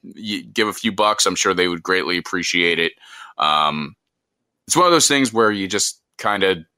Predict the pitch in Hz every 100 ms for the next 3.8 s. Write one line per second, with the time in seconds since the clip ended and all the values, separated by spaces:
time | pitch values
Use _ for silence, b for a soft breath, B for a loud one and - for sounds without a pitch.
0 | _ _ _ _ _ _ - 110 - 147
1 | - 117 101 - 90 98 95 87 80 76
2 | 90 107 90 82 - 85 82 80 71 82
3 | 85 82 82 - - 82 80 80